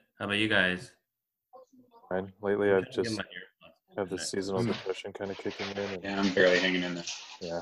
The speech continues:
Speaker 2: favorite restaurant closed down, and, you know, barely hanging in.
Speaker 1: Wait, what? Are you, are you back in New York?
Speaker 2: Uh, yeah. The Big Easy.
Speaker 1: Nice.
Speaker 2: The Windy City.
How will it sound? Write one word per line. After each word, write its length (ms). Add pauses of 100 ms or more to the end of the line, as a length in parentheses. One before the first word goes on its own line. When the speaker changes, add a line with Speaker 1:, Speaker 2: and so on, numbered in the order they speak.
(120)
Speaker 2:
favorite 380
restaurant 360
closed 300
down, 280
and, 140 (1300)
you 60 (260)
know, 80 (320)
barely 240
hanging 180
in. 140
Speaker 1:
Wait, 140
what? 120 (2000)
Are 40
you, 160 (520)
are 60
you 120
back 180
in 80
New 100
York? 320 (800)
Speaker 2:
Uh, 260
yeah. 260 (1800)
The 80
Big 260
Easy. 520 (200)
Speaker 1:
Nice. 280 (560)
Speaker 2:
The 60
Windy 300
City. 460